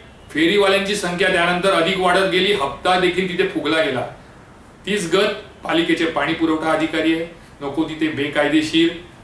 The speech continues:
पाणी पुरवठा करतात, नको तिथे बूस्टर लावायला परवानगी देतात, नको, नको तिथे अनधिकृत कनेक्शन देतात आणि लाखोचा मलिदा हे पाणी पुरवठा अधिकारी कमवतात. तीच गत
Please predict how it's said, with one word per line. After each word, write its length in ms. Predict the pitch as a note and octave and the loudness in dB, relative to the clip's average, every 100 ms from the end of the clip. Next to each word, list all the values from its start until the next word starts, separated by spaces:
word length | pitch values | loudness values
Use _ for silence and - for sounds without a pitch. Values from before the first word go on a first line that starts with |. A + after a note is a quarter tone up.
| - - - | -20 -12 -4
पाणी 200 | C#3+ D#3 | -2 0
पुरवठा 400 | D#3+ D#3+ D#3 D#3 | 0 0 0 0
करतात, 340 | D#3 D#3+ E3 | 0 0 0
नको 240 | C#3+ C3+ D#3 | -2 -4 -4
तिथे 200 | D#3 D#3 | -2 -4
बूस्टर 420 | B2 C3 - D#3+ | -4 -8 -2 0
लावायला 360 | D#3 D3+ D#3 D#3+ | 2 2 2 2
परवानगी 500 | D#3 D3 D#3 D#3+ D#3+ | 0 0 0 0 0
देतात, 340 | D#3 D#3+ D#3 C#3+ | 0 0 -2 -2
नको, 280 | C3 C#3+ | -8 -8
नको 180 | C#3+ F3 E3+ | -6 -4 -4
तिथे 160 | D#3+ F3 | -2 0
अनधिकृत 520 | D3+ D#3+ E3 F3 F#3+ | 0 0 -2 -2 -4
कनेक्शन 460 | D#3+ E3 F#3+ G#3 A3 | 0 0 0 2 2
देतात 400 | G3+ G3 F3+ - - - - - - | 4 4 2 0 -4 -14 -20 -20 -10
आणि 260 | C3+ D#3 B2 | -6 -4 -2
लाखोचा 460 | B2+ - E3+ F3 | -4 -2 -2 -2
मलिदा 360 | E3 C#3 D#3 D#3 | 0 0 0 0
हे 80 | D#3 | 0
पाणी 340 | - C3 C#3+ | -2 -4 -4
पुरवठा 360 | C#3+ C#3 C#3 C#3 | -4 0 0 0
अधिकारी 400 | B2+ C3+ C#3 C3+ | -2 -4 -6 -6
कमवतात. 420 | C3 B2 A#2 A2+ - - - - - | -6 -6 -8 -10 -12 -20 -20 -20 -4
तीच 260 | F3 D#3+ D3 | -4 -2 0
गत 180 | F#3 | 0